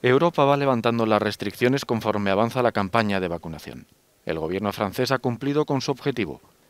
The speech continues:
superar los veinte millones de ciudadanos vacunados con la primera dosis, mientras que los franceses esperan la reapertura prevista para el miércoles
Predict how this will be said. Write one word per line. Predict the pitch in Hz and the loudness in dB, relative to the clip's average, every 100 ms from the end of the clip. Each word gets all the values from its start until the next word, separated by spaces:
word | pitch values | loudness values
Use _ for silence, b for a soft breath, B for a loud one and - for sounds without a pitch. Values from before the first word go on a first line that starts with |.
| _ - | _ -6
superar | 135 120 143 143 | -4 0 2 2
los | 135 120 | 2 0
veinte | 120 143 147 147 | 0 -2 -2 -4
millones | 113 117 123 123 | -2 -2 -2 -2
de | 113 | -6
ciudadanos | 107 101 95 104 104 101 | -4 -2 0 0 -2 -2
vacunados | 107 117 98 101 120 | -4 -2 -2 -2 -4
con | - 95 | -4 -4
la | 87 | -4
primera | 85 90 80 | -6 -6 -4
dosis, | 113 - 117 - B B B B B B | -4 -4 -10 -12 B B B B B B
mientras | - 135 127 131 127 | -2 -2 0 -2 -2
que | - 131 | -2 -2
los | 123 | -2
franceses | - 123 117 139 147 139 | -2 -2 -2 -6 -6 -8
esperan | 123 - 117 117 | -6 -4 0 0
la | |
reapertura | 110 104 101 117 113 | 0 -2 -4 -2 -2
prevista | 113 113 110 98 | -2 -2 -2 -4
para | 104 117 | -2 -2
el | |
miércoles | 131 98 - 92 90 | 0 -4 -4 -4 -4